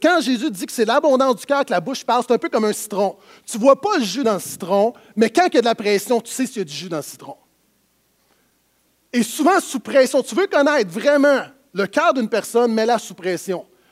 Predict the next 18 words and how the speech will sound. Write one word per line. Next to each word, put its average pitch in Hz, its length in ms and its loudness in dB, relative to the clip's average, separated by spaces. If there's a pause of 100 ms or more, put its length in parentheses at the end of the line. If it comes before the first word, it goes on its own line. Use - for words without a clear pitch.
(140)
parce 180 160 -2
que 233 100 -2
c'est 202 220 -2
là 233 140 4
que 196 100 -2
le 165 140 -2
pas 190 180 -2
beau 190 160 -4
va 170 100 -8
sortir. 139 460 -14 (1900)
Donc, 202 140 -4
quand 302 140 4
on 220 80 4
dit, « 165 140 -6
Mais 233 180 2
non, 214 220 4
je, 165 100 -8
ça, 165 180 -6